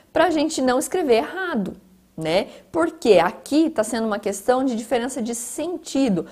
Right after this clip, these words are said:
Você sabe a diferença entre despercebido e desapercebido?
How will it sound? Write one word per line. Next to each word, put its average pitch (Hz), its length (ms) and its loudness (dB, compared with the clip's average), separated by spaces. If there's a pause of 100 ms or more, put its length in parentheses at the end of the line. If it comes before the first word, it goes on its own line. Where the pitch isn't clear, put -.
(180)
Você 453 240 2
sabe 240 320 2
a - 20 4
diferença 196 520 0
entre 190 320 -2
despercebido 214 1300 2
e 196 100 2
desapercebido? 202 1400 2